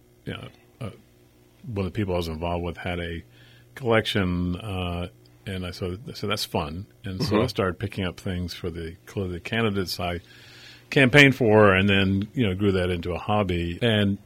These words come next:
Speaker 1: you know, over the years, I've fallen out of it and then get back to it. And it's like a lot of things we all have. If something goes from your childhood that you enjoy
Speaker 2: Mm-hmm.
Speaker 1: picking up every once in a while and paying attention to. But there's also a great,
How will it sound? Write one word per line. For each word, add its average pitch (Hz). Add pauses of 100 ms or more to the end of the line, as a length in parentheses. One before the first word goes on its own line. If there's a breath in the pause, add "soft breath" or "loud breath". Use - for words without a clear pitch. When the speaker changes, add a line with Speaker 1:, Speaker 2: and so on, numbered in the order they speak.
(140)
Speaker 1:
you 185
know, 143
over 123
the 101
years, 98
I've 87
fallen 87
out 110
of 104
it 95
and 92
then 87
get 85
back 90
to 117
it. 101
And 87 (420 soft breath)
it's -
like 135 (100)
a 127
lot 127
of 120
things 113
we 107
all 104
have. 87
If 85
something 95
goes 95
from 101
your 87
childhood 101
that 113
you 98
enjoy 87
Speaker 2:
Mm-hmm. 98 (260 soft breath)
Speaker 1:
picking 135
up 107
every 98
once 98
in -
a -
while 95
and 85
paying 95
attention 90
to. 85
But 95
there's 98
also 113
a 87
great, 98